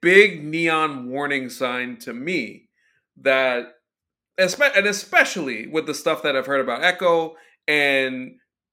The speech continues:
the, the, the big specter of Loki. I can't say it enough. Loki was the show that everybody talks about,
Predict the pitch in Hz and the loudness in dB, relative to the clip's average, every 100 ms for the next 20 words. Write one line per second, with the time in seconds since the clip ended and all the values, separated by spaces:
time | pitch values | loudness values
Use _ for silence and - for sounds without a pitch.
0 | _ 160 135 160 156 - 160 156 147 127 | _ -12 2 6 4 2 -4 -2 -4 -6
1 | 127 139 160 147 123 _ 262 302 285 196 | -10 -10 -8 -8 -12 _ 2 4 4 0
2 | - - 226 196 - - 139 123 - 156 | -12 -4 0 0 0 -2 -2 -2 -6 -6
3 | 143 135 143 135 120 113 - 180 202 202 | -4 -2 -2 -2 -6 -12 -2 2 2 4
4 | 262 254 254 214 208 196 170 156 170 220 | 4 4 0 2 2 2 0 0 0 -2
5 | 240 - _ _ _ _ _ _ _ 156 | -6 -20 _ _ _ _ _ _ _ 2
6 | 208 247 277 277 254 202 214 202 196 185 | 4 4 0 0 2 2 0 0 4 4
7 | 175 151 156 160 170 151 143 139 123 - | 4 4 2 2 0 0 0 -2 -6 -6
8 | 127 113 - 113 110 101 | -4 -4 -8 -8 -6 -6